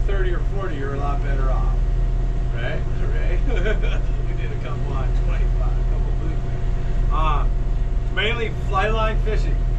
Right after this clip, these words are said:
Uh, I wouldn't go any bigger than a one oh hook. I've been fishing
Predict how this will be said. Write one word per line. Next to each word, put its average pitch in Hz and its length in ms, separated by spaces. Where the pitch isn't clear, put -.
Uh, 113 320
I 190 120
wouldn't 233 220
go 220 120
any 220 160
bigger 208 340
than 208 160
a - 40
one 220 240
oh 214 160
hook. 226 340
I've - 200
been - 160
fishing - 520